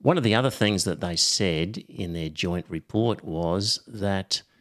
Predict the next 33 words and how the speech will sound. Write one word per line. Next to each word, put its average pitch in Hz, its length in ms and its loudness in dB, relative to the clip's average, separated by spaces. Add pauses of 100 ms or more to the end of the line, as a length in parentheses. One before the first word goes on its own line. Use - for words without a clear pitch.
(420)
the 104 80 -2
greater 120 560 -2
the 101 140 -4
climate 104 540 -2
expertise - 1000 -2
among 95 380 -4
those 87 240 -2
surveyed, 95 760 -2 (240)
the 98 180 -4
higher 113 640 -2
the - 140 -6
consensus - 800 -2
on 92 220 -14
human-caused 85 960 -2
global 80 560 -4
warming. 82 520 -6
So 85 580 0
there's 82 160 -10
a 78 40 -8
chart 80 440 0
there 76 260 -2
that 73 220 -8
basically 76 500 0
shows 78 640 -2
that 78 380 -6 (100)
the 82 140 -6
more 85 340 0
expert 80 440 -4
people 73 360 -4
were 82 500 0 (260)
amongst 156 300 -6
the 147 160 -4
experts, - 680 -2